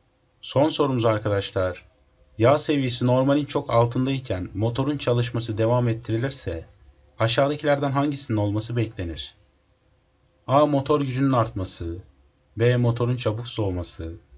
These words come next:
C. Motorun aşırı ısınarak zarar görmesi. D. Motorun normal çalışmasını sürdürmesi. Doğru cevabımız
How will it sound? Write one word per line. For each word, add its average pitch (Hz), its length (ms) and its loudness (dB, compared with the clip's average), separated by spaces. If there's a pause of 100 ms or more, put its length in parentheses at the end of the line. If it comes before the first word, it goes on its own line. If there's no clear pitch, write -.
(420)
C. 113 220 2
Motorun 113 420 0
aşırı 113 400 -4
ısınarak 107 440 -2
zarar 107 300 0
görmesi. 113 680 -2 (600)
D. 131 200 2
Motorun 131 460 -2
normal 123 360 2
çalışmasını 117 640 -2
sürdürmesi. 92 800 -4 (1800)
Doğru 113 220 0
cevabımız 160 1120 -2